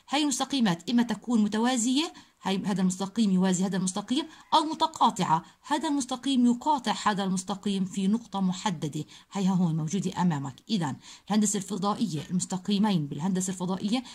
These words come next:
إما أن يكونان متوازيان أو متقاطعان في نقطة محددة، أو متخالفان. شو يعني المستقيمات بتكون متخالفة؟ يعني أنا عندي هذا المستقيم يخالف هذا المستقيم،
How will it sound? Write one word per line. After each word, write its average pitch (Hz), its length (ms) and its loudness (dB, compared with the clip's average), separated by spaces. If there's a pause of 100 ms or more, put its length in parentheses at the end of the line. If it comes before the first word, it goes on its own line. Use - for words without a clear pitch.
(220)
إما 220 180 4
أن 214 200 -2
يكونان 196 600 0
متوازيان 180 840 0 (840)
أو 294 220 2
متقاطعان 240 1000 4 (120)
في 214 160 2
نقطة 240 500 4
محددة، 185 520 0 (280)
أو 392 200 2
متخالفان. 302 640 0
شو 240 140 0
يعني 330 320 -2
المستقيمات 262 720 0
بتكون 277 320 -2
متخالفة؟ 240 680 0 (320)
يعني 190 240 0
أنا 240 80 4
عندي 220 260 2
هذا 220 180 2
المستقيم 214 640 0 (1080)
يخالف 349 560 4
هذا 269 160 4
المستقيم، 202 580 0